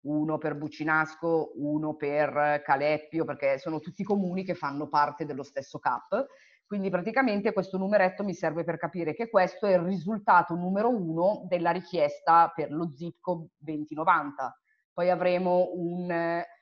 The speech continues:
seconda riga di risultato, che hanno tutte il numero uno, sempre per la richiesta per lo zip code duemila e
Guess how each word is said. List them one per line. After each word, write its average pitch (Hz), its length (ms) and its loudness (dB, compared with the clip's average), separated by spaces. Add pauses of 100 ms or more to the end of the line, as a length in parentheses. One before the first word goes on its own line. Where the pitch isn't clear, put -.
(160)
seconda 240 520 4
riga 185 240 2
di 175 80 -2
risultato, 180 840 0 (140)
che 151 80 -14
hanno 147 160 -8
tutte - 220 -10
il 165 60 -6
numero 165 300 -4
uno, 175 500 -4
sempre 180 380 -4
per 175 160 -2
la 170 80 0
richiesta 165 800 -4 (100)
per 151 120 -10
lo 160 180 -6
zip 165 240 -10
code 170 200 -6
duemila 156 480 -2
e 139 880 -8